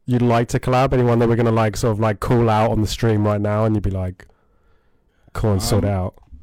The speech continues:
Speaker 1: Or, or, or is anyone, anyone in the chat, who would you, who would you like to see Clinical collab with if you were gonna,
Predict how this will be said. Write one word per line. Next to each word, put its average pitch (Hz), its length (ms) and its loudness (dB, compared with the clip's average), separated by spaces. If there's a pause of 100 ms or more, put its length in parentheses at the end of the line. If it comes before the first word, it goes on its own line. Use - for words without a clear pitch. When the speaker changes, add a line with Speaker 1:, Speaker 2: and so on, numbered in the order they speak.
(360)
Speaker 1:
Or, 127 180 -4
or, 147 220 -6
or 143 100 -2
is 143 120 0
anyone, 160 260 2
anyone 156 240 4
in 143 80 4
the 135 60 4
chat, 110 400 0
who 135 120 4
would 127 140 2
you, - 120 -4
who 147 120 4
would 127 140 2
you 139 160 4
like 113 240 2
to - 100 -6
see 113 320 0
Clinical 110 480 0
collab 101 540 -2
with 90 240 -6
if 90 140 -12
you 110 100 0
were 101 100 -2
gonna, 98 360 -6